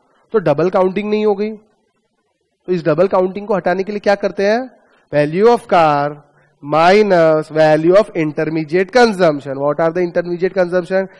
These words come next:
Tires हो सकते हैं, glass हो सकता है, और भी बहुत सारी चीजें जो Maruti Suzuki खुद नहीं बनाती है, steel वगैरह, वो minus करेंगे। और जो value added उन्होंने किया है, that will be the value of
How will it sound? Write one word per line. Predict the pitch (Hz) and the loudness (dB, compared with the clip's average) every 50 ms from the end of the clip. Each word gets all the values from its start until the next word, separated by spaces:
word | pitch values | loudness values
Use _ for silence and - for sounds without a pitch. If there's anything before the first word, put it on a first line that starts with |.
| _ _ _ | _ _ _
Tires | - 156 151 151 160 170 180 175 - | -2 0 2 2 4 2 2 0 0
हो | 170 160 | -4 -4
सकते | - 165 151 - - 160 151 151 | -2 -4 -6 -6 -4 -4 -2 0
हैं, | 151 151 151 147 143 | 0 0 -2 -2 -4
glass | 151 151 147 156 180 185 - | -2 0 0 2 0 0 -2
हो | 185 165 | -4 -6
सकता | - 165 156 - _ - 160 151 151 | -4 -6 -8 -8 _ -4 -2 0 0
है, | 151 151 151 147 143 - - - _ - | 2 0 0 -2 -4 -8 -16 -18 _ -4
और | 165 180 | -4 -2
भी | 180 220 | -2 0
बहुत | 226 190 185 180 - | 0 2 2 2 2
सारी | - 196 180 185 | 2 2 2 2
चीजें | 185 - 175 170 175 | 0 -2 -4 -6 -4
जो | 165 180 | -4 -2
Maruti | 175 160 156 156 160 160 175 | 0 2 0 0 0 -4 -8
Suzuki | - 170 160 160 165 165 170 | -10 -10 -12 -10 -10 -12 -10
खुद | - - 196 165 | -4 -4 -4 -4
नहीं | 175 175 175 180 220 269 | -2 -2 -2 0 0 0
बनाती | 247 214 208 180 170 160 147 - - 147 | 2 2 2 4 4 0 -2 -4 -6 -8
है, | 147 | -8
steel | 139 - - 165 165 160 156 | -8 -8 -6 -6 -4 -4 -4
वगैरह, | 151 143 139 147 143 175 208 220 - - - _ _ - | -4 -4 -4 -2 0 0 -2 -2 -4 -10 -20 _ _ -10
वो | 160 | -6
minus | 156 143 131 127 135 151 165 - | -4 -2 -2 -2 -2 -4 -6 -4
करेंगे। | - 170 160 160 156 165 190 208 208 - - _ - | -4 -4 -2 -2 -2 -4 -4 -6 -6 -10 -18 _ -4
और | - 160 160 | -4 -2 0
जो | 135 185 233 294 | 2 2 2 4
value | 277 277 233 233 233 254 254 | 4 4 4 4 4 4 4
added | 240 226 202 247 247 240 | 4 4 4 2 -2 -2
उन्होंने | 233 214 202 214 220 226 254 285 | -2 0 2 4 4 4 2 0
किया | 285 - 254 240 220 202 185 | 0 -2 0 2 4 4 4
है, | 165 151 143 127 117 117 _ _ _ _ _ _ _ _ 127 | 4 2 0 -2 -4 -8 _ _ _ _ _ _ _ _ -6
that | 135 135 151 202 202 | -2 0 0 0 0
will | 214 214 220 208 | -2 -4 -4 -4
be | 180 180 185 | -2 -4 -2
the | 165 180 175 | -2 -2 0
value | 160 151 143 143 147 151 147 147 156 196 | 2 0 0 0 -2 -2 0 2 2 2
of | - | 0